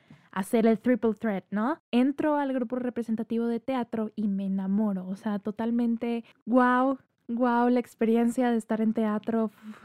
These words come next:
o sea, no les puedo explicar realmente lo que se siente, es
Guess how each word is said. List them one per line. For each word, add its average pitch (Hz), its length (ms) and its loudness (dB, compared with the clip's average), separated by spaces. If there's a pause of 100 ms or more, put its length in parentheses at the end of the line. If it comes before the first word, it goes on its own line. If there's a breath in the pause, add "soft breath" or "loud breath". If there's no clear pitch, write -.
(640 loud breath)
o 214 120 -4
sea, 214 520 -2
no 220 120 0
les 233 140 -4
puedo 208 180 -6
explicar - 480 -14 (200)
realmente 196 440 -4
lo 190 100 -6
que 196 120 -10
se 190 100 -8
siente, 202 800 -4
es 190 200 -10